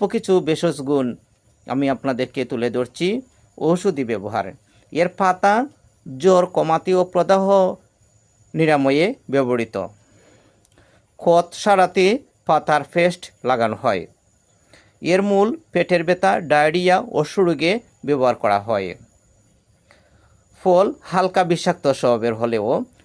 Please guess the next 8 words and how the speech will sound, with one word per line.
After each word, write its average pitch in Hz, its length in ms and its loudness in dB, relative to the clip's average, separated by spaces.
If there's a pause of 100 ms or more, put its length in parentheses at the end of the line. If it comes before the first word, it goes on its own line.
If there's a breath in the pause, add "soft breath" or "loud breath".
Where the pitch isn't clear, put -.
(120)
অল্প 170 220 0 (160)
মাত্রায় 214 400 2 (120)
হজমে 180 440 2
সহায়ক 156 460 0
হিসেবে 131 320 -4 (420 soft breath)
ব্যবহৃত 120 380 -2
হয়, 98 340 -2 (1080)
তবে 156 200 0